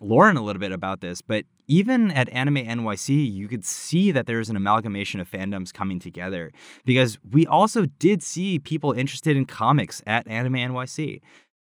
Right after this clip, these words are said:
I think there's just, again, a difference in scale, just the number of fandoms, with more being present at Comic-Con for sure. And we can talk about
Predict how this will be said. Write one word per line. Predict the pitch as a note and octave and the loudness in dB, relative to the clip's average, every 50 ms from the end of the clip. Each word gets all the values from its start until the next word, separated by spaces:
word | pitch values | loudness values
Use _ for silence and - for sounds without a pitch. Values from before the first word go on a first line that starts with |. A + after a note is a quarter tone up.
| - | 0
I | B2+ C3+ | 2 4
think | C#3+ F3+ F#3 F3+ | 4 4 4 4
there's | F3+ D#3+ D3 C#3+ | 2 0 0 0
just, | - D3 C#3 - - | -2 -4 -4 -4 -4
again, | G2+ A#2 B2 B2+ | -2 -2 -2 -2
a | A#2 F#2 | -2 -4
difference | - A2+ A2 - C3+ B2 A2 A#2 | -4 -6 -6 -4 -4 -4 -4 -4
in | G#2+ F#2 | -4 -6
scale, | - - - - - F#2 G2 G2 F#2+ F2 E2 | -6 -8 -10 -8 -6 -4 -2 -2 -2 -2 -4
just | E2 F2 - | -8 -8 -4
the | A#2 G2+ | -2 0
number | F#2+ F#2+ F#2+ G2 G#2 G2+ G2+ F#2 | 0 0 0 -2 -2 -2 -4 -4
of | F2+ | -6
fandoms, | - - F#2 F2+ F#2 F#2 E2 D#2+ E2 E2 - - - _ | -6 -8 -8 -6 -6 -6 -6 -8 -10 -12 -14 -18 -18 _
with | F#2+ F#2+ F2+ F2+ | -12 -12 -8 -6
more | F#2+ F#2+ F#2+ G2 G2 F#2+ F2+ | -4 -2 -2 -2 -2 -2 -4
being | D#2+ F#2 F2+ F#2 F#2 F#2 F2+ | -4 -6 -6 -6 -6 -8 -8
present | - - F2+ F2 E2+ F2 E2 - _ | -10 -10 -10 -10 -10 -10 -14 -16 _
at | D#2+ F2+ F2+ F2 D#2+ - - - - _ _ _ _ | -10 -8 -6 -6 -8 -10 -16 -20 -20 _ _ _ _
Comic-Con | - - F2+ F2+ F2+ D#2+ - - F2 E2 D#2+ D#2+ D#2 | -8 -4 -4 -4 -4 -6 -8 -10 -12 -12 -12 -12 -16
for | - - D2+ | -18 -18 -16
sure. | - - - - - - - _ _ _ _ - - - - - - - - | -16 -16 -16 -16 -18 -20 -20 _ _ _ _ -20 -20 -20 -20 -20 -20 -8 0
And | B2+ C3+ D3 D3 D#3 | 2 4 4 4 4
we | G3 | 0
can | A3 D#4 C#4+ | -2 -2 -4
talk | - B3+ B3+ B3 - | -2 0 0 0 2
about | G#3 F#3+ E3 D3 | 4 4 2 2